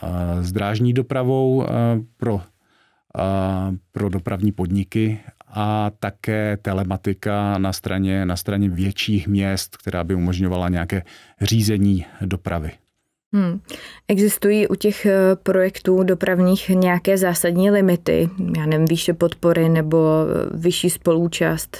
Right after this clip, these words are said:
Speaker 2: Případně jedná se o nějaký speciální typ výzev?
Speaker 1: Hmm, řekl bych, že se jedná o standardní typ výzev. Eh, pro Ředitelství silnic a dálnic a Správu železnic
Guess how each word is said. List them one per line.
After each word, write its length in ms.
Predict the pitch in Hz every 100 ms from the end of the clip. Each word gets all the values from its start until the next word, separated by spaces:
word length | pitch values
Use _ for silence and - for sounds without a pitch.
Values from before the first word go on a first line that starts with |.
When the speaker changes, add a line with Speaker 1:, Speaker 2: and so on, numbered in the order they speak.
| -
Speaker 2:
Případně 580 | - - 170 165 170 165 165 160
jedná 340 | - 165 160 165
se 160 | -
o 40 | 170
nějaký 420 | 165 160 180 175 - - -
speciální 640 | - - - 170 170 175
typ 200 | 170 175
výzev? 440 | 180 170 165 190 - - _ _ _ _ _
Speaker 1:
Hmm, 500 | 113 117 120 117 117 - - - -
řekl 240 | - 127 135
bych, 100 | 135
že 60 |
se 140 | 123 165
jedná 220 | 147 131
o 60 | 101
standardní 640 | - 82 90 87 113 101
typ 160 | 113 98
výzev. 600 | 85 90 104 104 - 104
Eh, 20 | 104 104 101 101 101 98
pro 260 | 113 110 107
Ředitelství 540 | 110 101 117 110 113
silnic 360 | - 110 110 98
a 100 | 107
dálnic 400 | 104 101 110 107
a 60 |
Správu 380 | 98 - 98 104
železnic 560 | 98 95 92 101 101